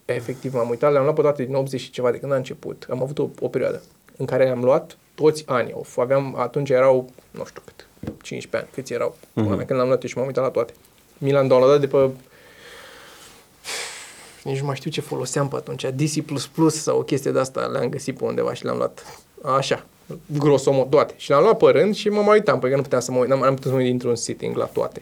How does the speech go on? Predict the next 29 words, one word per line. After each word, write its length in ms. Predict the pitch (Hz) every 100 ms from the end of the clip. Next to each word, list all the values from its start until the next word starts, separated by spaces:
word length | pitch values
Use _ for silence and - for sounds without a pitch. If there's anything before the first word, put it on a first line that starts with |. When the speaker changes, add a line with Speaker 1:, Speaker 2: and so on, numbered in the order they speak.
| -
Speaker 2:
Da, 240 | 113 90
da. 220 | 85 52 - _ _ _ _ _ _
Speaker 1:
Și 200 | - -
m-am, 240 | 131 139 143 156 165
le-am 120 | 165
luat 120 | 151
pe 80 | 151
rând, 260 | 117 120
dar 120 | 123 131
Speaker 2:
Eu 80 |
nu 60 | 151
știu, 240 | 147 95 92
n-am... 200 | 107 92
n-am, 260 | 98 101 82
uh, 600 | 80 78 78 87 - - - - -
Speaker 1:
Bă, 340 | 139 120 - - _ _ _ - 139
deci 160 | 135 127
omul 460 | 156 180 208 165 - - -
și-a 320 | 147 143 131
setat 440 | 127 131 123 147 147
premiza 640 | 170 143 147 131 107 - _ _ _ -
atât 260 | - -
de 80 | 180
seacă, 540 | - - 113 - - - _ _ _
pisica 400 | - 123 156 135
asta 200 | 123 -
în 120 | 123 127
trei 180 | 135
cadre, 400 | 131 127 113 104